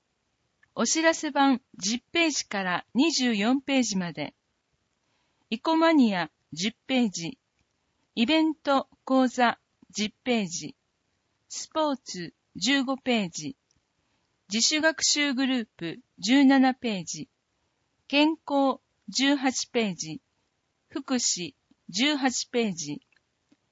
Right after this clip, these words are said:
子育て教育二十ページ。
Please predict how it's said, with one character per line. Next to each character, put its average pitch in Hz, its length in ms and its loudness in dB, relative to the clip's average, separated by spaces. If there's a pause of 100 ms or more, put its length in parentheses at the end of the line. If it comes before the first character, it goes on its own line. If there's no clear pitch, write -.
(200)
子 233 100 -6
育 285 340 0
て 175 380 -4
教 226 240 -2
育 214 480 -8 (340)
二 202 140 2
十 254 160 0 (160)
ペ 233 200 0
ー 165 40 -10
ジ。 151 240 -10